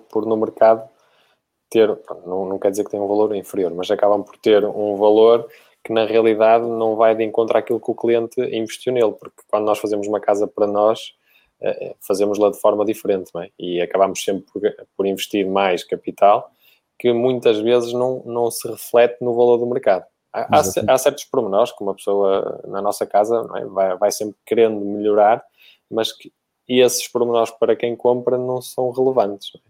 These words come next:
Speaker 1: é? E eu estou a acabar agora de fazer uma casa,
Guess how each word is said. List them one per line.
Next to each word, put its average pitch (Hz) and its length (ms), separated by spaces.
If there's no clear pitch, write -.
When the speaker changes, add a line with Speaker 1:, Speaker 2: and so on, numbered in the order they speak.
Speaker 1:
é? 95 100
E 98 120
eu 101 140
estou 98 240
a 101 60
acabar 98 260
agora 98 200
de - 80
fazer 101 140
uma 101 140
casa, 110 360